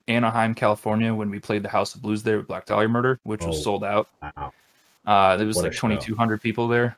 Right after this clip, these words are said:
Speaker 1: so that
Speaker 2: Yeah.
Speaker 1: was cool. Um, but they, they love it. They're all about it. Um, my whole family, even my grandparents, are,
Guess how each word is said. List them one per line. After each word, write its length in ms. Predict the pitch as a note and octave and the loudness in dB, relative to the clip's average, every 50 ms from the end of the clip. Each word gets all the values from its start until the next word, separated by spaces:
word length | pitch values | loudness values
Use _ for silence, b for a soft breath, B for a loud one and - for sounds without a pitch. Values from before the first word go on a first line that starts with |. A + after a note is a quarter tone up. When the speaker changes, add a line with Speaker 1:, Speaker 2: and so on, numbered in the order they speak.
| _ | _
Speaker 1:
so 120 | - - G#2 | -4 2 4
that 120 | G#2+ A2 | 6 8
Speaker 2:
Yeah. 120 | A2+ A2+ G2 | 8 6 4
Speaker 1:
was 120 | E2+ - | 4 -2
cool. 220 | - - F#2 - - _ _ _ _ _ _ _ _ _ _ _ _ _ _ _ _ _ _ _ _ - | -8 -10 -12 -12 -12 _ _ _ _ _ _ _ _ _ _ _ _ _ _ _ _ _ _ _ _ -6
Um, 420 | - C2+ B1 A#1 B1 - A#2+ - - _ _ _ _ - | -6 -4 -4 -4 -6 -8 -10 -12 -14 _ _ _ _ 4
but 220 | A2+ G#2+ G#2+ - | 6 6 6 6
they, 220 | - A#2+ D3+ D#3+ | 4 6 6 6
they 160 | A2+ - A2+ C3+ | 6 4 4 4
love 260 | B2 G2+ A2 G#2 G2+ | 4 4 2 2 2
it. 100 | D2 - | -2 -4
They're 140 | C#2+ C#2+ F#2+ | -4 -2 -2
all 140 | G2 D2+ | -2 -2
about 260 | D2+ - - A#1 A1+ C2 | -2 -4 -4 -4 -4 -6
it. 140 | B1+ - - _ _ _ _ | -8 -12 -14 _ _ _ _
Um, 320 | - - - - - - - _ _ _ _ _ _ _ - | -16 -14 -14 -12 -14 -16 -16 _ _ _ _ _ _ _ -4
my 160 | A2 G#2 G2+ | -2 -2 0
whole 160 | A#2 A2+ A2+ | 2 0 0
family, 520 | - - G#2 G#2+ G#2+ A2 G#2+ G#2+ G#2+ G#2+ - - | 0 -2 -2 0 0 0 0 0 -2 -4 -8 -10
even 200 | A2 G#2+ G#2+ G#2 | -8 -6 -4 -2
my 120 | G#2 G#2 | -4 -4
grandparents, 600 | G2+ G#2 G#2 G#2+ G#2 - G#2+ G#2 G#2 G#2 - - | -4 -4 -4 -4 -4 -4 -4 -6 -6 -6 -6 -8
are, 200 | G2+ G2+ G2+ G2+ | -6 -6 -6 -8